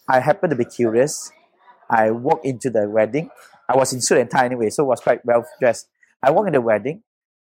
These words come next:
and you see, to the Indian, uh, "Wow, you got a Chinese, a Japanese man coming to my,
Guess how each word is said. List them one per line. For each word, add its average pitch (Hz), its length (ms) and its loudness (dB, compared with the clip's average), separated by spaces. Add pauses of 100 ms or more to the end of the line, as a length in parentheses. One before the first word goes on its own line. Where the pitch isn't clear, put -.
(460)
and 165 260 0 (260)
you 180 80 0
see, 220 180 0 (140)
to 180 60 -2
the 165 120 4
Indian, 190 360 -2
uh, 180 140 -4
"Wow, 175 180 0
you 160 120 -2
got 151 160 2
a 147 60 0
Chinese, 185 500 -6
a - 40 -4
Japanese 185 480 -2
man 196 200 -2
coming 175 280 -2
to 165 80 -4
my, 135 200 2